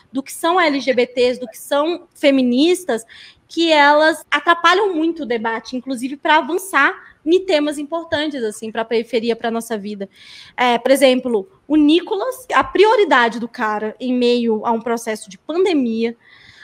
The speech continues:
as pessoas no pós-pandemia também, assim, sofrendo pra caramba. Minas Gerais teve caso de fila de ossos, de pessoas ficando pra pegar restos de comida, pegando resto da xepa da feira,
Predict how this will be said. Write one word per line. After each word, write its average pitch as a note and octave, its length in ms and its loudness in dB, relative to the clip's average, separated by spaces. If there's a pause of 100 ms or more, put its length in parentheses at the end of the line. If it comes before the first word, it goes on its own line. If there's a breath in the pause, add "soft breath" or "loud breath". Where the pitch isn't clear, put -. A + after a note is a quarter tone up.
as C4 140 -2
pessoas B3 580 4
no B3+ 120 -6
pós-pandemia C4+ 720 2
também, A#3 260 -6
assim, A3+ 340 -10 (320 soft breath)
sofrendo D#4 480 -2
pra D#4 160 0
caramba. C4 600 0 (340 soft breath)
Minas D4 380 2
Gerais C#4+ 320 6
teve C4+ 220 2
caso C4+ 340 4
de A3+ 140 -10
fila F4+ 320 0
de C4+ 160 -4
ossos, A#3+ 420 -2
de G3+ 80 -12
pessoas A3+ 340 -6
ficando A#3+ 380 -6
pra A3+ 140 -6
pegar A#3 260 -4
restos B3+ 560 -2
de A#3+ 80 -8
comida, A3 500 -4 (140)
pegando A#3+ 400 -4 (380 loud breath)
resto D4 480 0
da C4 160 4
xepa D4 520 2
da A#3 140 -2
feira, A3+ 580 -4